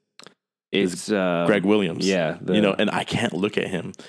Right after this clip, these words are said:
Speaker 2: 'cause he's giving, like, a speech and he gets intense. And all I think about is, you know, the Saints and what was it called? The, uh, Headhunting Gate or
Speaker 1: Something like that.
Speaker 2: Oh, oh, uh, when you
Speaker 1: Bounty
Speaker 2: get
Speaker 1: Gate.
Speaker 2: Bounty
Speaker 1: Boun-,
Speaker 2: Gate.
Speaker 1: Bounty Gate.
Speaker 2: That's all I think about.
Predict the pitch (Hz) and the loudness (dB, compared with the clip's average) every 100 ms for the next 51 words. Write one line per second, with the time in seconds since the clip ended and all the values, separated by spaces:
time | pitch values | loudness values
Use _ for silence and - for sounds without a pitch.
0 | - - 101 120 113 107 98 92 - - | -10 -4 -2 0 0 0 0 -2 -4 -4
1 | - 95 90 87 92 92 90 92 85 92 | -2 -2 -2 -6 -6 -6 -6 -6 -4 -4
2 | 85 - - - - - - 98 101 98 | -4 -10 -20 -12 -10 -4 0 2 0 -2
3 | 90 87 82 90 90 - - - _ - | -4 -2 -4 -4 -4 -8 -14 -20 _ -6
4 | 92 95 92 - 95 85 82 - - - | -4 -4 -8 -8 -4 -4 -6 -14 -8 -6
5 | - 90 90 87 - 85 90 - 107 117 | -2 0 0 -4 -4 -4 -2 0 0 0
6 | 113 117 110 - 87 85 - - - 110 | 0 0 0 -2 -4 -6 -10 -20 -4 -2
7 | 113 113 110 110 113 85 90 92 92 92 | 2 0 2 2 2 0 -2 -2 -6 -10
8 | - - 98 104 95 90 87 87 82 85 | -8 -2 0 0 0 -2 0 -2 0 2
9 | 101 104 - 92 - - - - - - | 4 2 0 0 -2 -6 -10 -10 -10 -14
10 | - 104 113 123 127 104 95 82 113 120 | -10 -2 2 4 4 2 0 2 2 4
11 | 104 95 90 95 98 92 85 80 - _ | 4 2 2 0 2 2 0 -2 -6 _
12 | - - - 104 - 104 98 98 98 87 | -20 -20 -8 -6 0 2 2 0 -2 -2
13 | 80 - | -4 -6